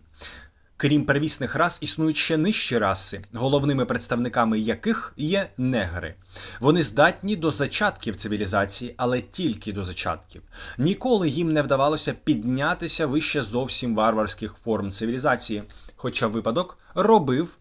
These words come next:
їх, наприклад, негрів Сан-Домінго, спадкоємцями вищих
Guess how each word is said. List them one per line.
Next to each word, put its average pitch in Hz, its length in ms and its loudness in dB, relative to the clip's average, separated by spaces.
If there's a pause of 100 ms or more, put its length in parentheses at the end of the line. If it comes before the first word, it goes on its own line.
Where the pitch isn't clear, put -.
(120)
їх, 185 460 -6
наприклад, 175 460 -2
негрів 180 300 -2
Сан-Домінго, 170 720 -2 (200)
спадкоємцями 131 1400 0 (260)
вищих 107 640 0